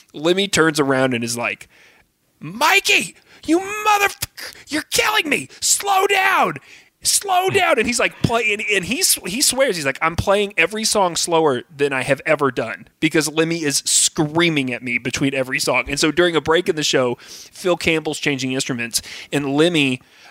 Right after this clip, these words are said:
uh, went up to D and, uh, uh, to Mikey and repeated the allegation, saying that, "Dude, you are killing me by playing too fast." Um, and so, <laughs> so he has a bucket of ice next to him that he has a towel in, right, to put on his face.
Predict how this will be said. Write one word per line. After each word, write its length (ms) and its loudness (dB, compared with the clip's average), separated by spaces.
uh, 220 4
went 240 2
up 180 0
to 120 -8
D 460 0
and, 200 -4
uh, 40 0
uh, 100 0
to 120 -2
Mikey 420 -2
and 220 0
repeated 500 2
the 160 2
allegation, 640 2
saying 420 2
that, 360 0
"Dude, 340 2
you 200 -4
are 120 2
killing 800 -2
me 260 2
by 200 -2
playing 340 0
too 160 -4
fast." 500 -6
Um, 400 0
and 180 -4
so, 220 4
<laughs> 300 -20
so 220 -4
he 80 -4
has 160 -2
a 60 -4
bucket 280 0
of 60 0
ice 280 0
next 260 -8
to 120 -6
him 140 -14
that 100 0
he 60 4
has 140 2
a 40 -6
towel 360 2
in, 160 -6
right, 200 0
to 60 -8
put 140 -6
on 120 0
his 120 -6
face. 400 -4